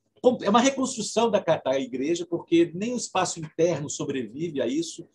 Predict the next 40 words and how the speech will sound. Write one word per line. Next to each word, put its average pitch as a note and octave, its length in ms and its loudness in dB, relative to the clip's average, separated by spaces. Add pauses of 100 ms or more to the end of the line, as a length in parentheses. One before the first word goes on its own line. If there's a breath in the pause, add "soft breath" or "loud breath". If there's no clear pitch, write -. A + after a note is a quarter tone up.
(160)
porque - 140 -2
o D#3 80 2
pão F3+ 180 0
do E3 80 -4
telhado C#3 320 -2
é - 100 -6
totalmente E3 420 -2
diverso, C3 420 -4
a - 20 -4
abóbora C#3 260 -8
é - 120 -18
totalmente C#3+ 580 -4
diversa, B2+ 440 -6 (260)
como C3 100 -6
a - 20 -4
gente - 120 -12
pode A2+ 240 -2
ver A2+ 240 -2 (180)
nesses A#2+ 220 -6
desenhos A#2 420 -4
de A#2 60 -8
José A#2+ 200 -4
Luiz, A#2+ 560 -4 (300)
né? D3+ 220 -4 (200)
Isso, F#3 200 -2
de E3+ 100 0
fato, D#3+ 320 2
é E3+ 40 2
feito. - 460 2 (240)
Esse E3+ 160 -2
interior D#3 320 0
é D3 80 0
todo G3+ 260 2
alterado, D3+ 680 0 (300)
todo A#3+ 260 2
o - 20 -2
interior C#3+ 360 -2
é - 120 -4 (120)
absolutamente C3+ 560 -6
falso, C#3+ 420 -2